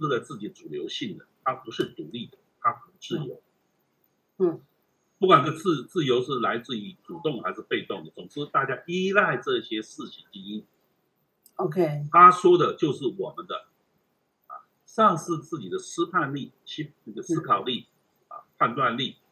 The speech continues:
Speaker 1: 啊，
Speaker 2: 嗯。
Speaker 1: 甚至我明知他是错的，可是我经济上仰赖他，
Speaker 2: 所以必须听他的。
Speaker 1: 有些国家是这样，那我就变成要跟着他一起去霸凌哪些群体，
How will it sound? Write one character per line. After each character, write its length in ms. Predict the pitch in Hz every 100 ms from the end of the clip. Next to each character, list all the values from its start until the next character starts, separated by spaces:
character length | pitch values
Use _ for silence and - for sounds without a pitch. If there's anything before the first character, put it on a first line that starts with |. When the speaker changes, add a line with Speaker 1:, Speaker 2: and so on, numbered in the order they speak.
| _ _
Speaker 1:
啊， 160 | - - 190
Speaker 2:
嗯。 80 |
Speaker 1:
甚 120 | 170 165
至 340 | 165 - - _ _ _ -
我 140 | 104
明 200 | 117 175
知 220 | 165 170
他 340 | 147 165 175 - _ _ _ _
是 160 | - -
错 200 | - -
的， 200 | - - _ _
可 100 | 117
是 120 | 170
我 200 | 160 190
经 220 | - 180
济 80 | 156
上 260 | 147 - -
仰 260 | 113 82 127
赖 180 | 139 -
他， 380 | - 101 - - _ _ _ _ _ _
Speaker 2:
所 220 | - 196
以 40 | 202
必 160 | 208
须 160 | 190 185
听 0 |
他 120 | -
的。 0 |
Speaker 1:
有 20 |
些 80 | 190
国 80 | 170
家 120 | 170
是 20 |
这 100 | - - -
样， 80 | - _ _ _
那 120 | - 151
我 200 | 107 -
就 260 | 185 131
变 220 | - -
成 280 | - - - _ _ _
要 160 | 151 -
跟 140 | 208
着 100 | 190
他 240 | 131 - -
一 100 | 156
起 160 | - -
去 160 | - -
霸 220 | 208 180
凌 280 | 113 110 117 113
哪 160 | -
些 200 | - 123
群 200 | - 90
体， 280 | 107 -